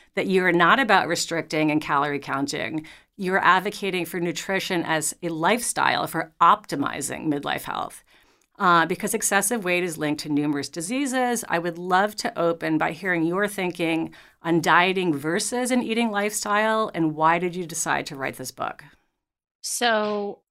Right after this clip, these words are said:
Speaker 2: I, in medicine, yeah, I'm a physician, and when I talk to patients, it's not, "Are you on a diet?" It is, "What is your diet?" And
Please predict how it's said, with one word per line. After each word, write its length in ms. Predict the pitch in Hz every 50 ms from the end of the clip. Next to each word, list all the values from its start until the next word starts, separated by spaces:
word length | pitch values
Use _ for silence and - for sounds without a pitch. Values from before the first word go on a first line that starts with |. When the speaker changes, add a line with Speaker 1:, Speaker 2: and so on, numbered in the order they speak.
| _ _
Speaker 2:
I, 680 | - 220 214 220 233 247 262 269 285 294 285 269 233 - _ _ _ _ _ _ _ _ _ _ _ _ _ _ _ _ _ _ _ _ _ _ _ _
in 180 | - 233 220 220
medicine, 880 | 226 247 294 302 - - - - 175 160 160 170 185 214 247 269 262 -
yeah, 160 | 185 190 170
I'm 140 | 160 180 196
a 20 |
physician, 720 | 185 - 226 196 - 180 170 - - 175 160 160 170 180 165 -
and 640 | - 185 180 175 170 165 165 165 160 160 165 165 165 - - _ _
when 360 | 180 175 190 202 202 202 208
I 140 | 202 190 190
talk 320 | 196 - - 233 247 240 -
to 100 | - 214
patients, 840 | 190 - - 160 147 - - 165 156 170 214 247 - - - - - _ _ _ _ _ _ _ _
it's 300 | 214 226 220 - - -
not, 300 | 233 247 269 277 262 - -
"Are 200 | 208 208 208 208
you 240 | 202 190 190 185 175
on 160 | 170 160 160
a 40 | 147
diet?" 360 | 147 135 - - - - - _ _ _ _ _ _ _ _ _ -
It 180 | 202 202 190
is, 320 | 190 185 185 180 175 - -
"What 360 | 175 175 185 196 190 196 -
is 260 | - 175 180 165 -
your 140 | - 151 147
diet?" 420 | 147 139 131 - - - - - _ _ _ _ _
And 560 | 185 190 180 175 170 165 165 170 170 170 -